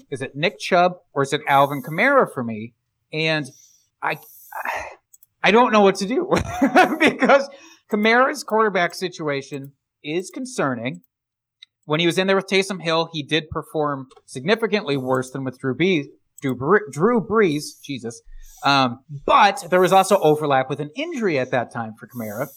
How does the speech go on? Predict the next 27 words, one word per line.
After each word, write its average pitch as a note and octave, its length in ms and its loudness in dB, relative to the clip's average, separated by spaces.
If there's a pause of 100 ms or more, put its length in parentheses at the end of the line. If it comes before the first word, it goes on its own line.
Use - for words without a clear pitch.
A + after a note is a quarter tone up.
So A#2+ 200 -6
is A2 160 -10
that B2+ 320 -6
part F3+ 180 0
of F#3+ 100 -2
the A3 120 0
issue? A#3+ 360 -2 (240)
But C3+ 120 2
also D3+ 220 4
he C#3 80 6
had C#3+ 120 6
that C#3+ 120 4
s-, - 180 -10 (120)
six - 240 -2
touchdown E3+ 420 2
game, D3+ 220 4
which E3 220 0
boosted D3 300 -2
his D#3+ 140 -6
stats, B2+ 300 -2
as B2+ 80 -14
we B2 60 -10
talked B2 260 -2
about. C3 260 -2 (340)
Chubb B3+ 380 4
is G3+ 220 2
consistent. - 680 -6